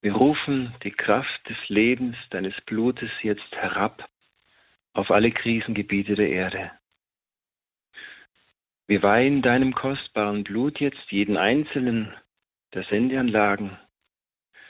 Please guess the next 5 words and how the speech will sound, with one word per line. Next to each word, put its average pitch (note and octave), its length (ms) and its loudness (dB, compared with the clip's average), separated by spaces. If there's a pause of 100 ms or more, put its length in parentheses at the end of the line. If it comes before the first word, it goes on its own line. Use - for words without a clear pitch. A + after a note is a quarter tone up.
(360)
jeden F#2+ 420 0 (340)
einzelnen A#2 640 2
der G2 320 -2 (1000)
Kanäle, G#2+ 520 2
durch - 540 -8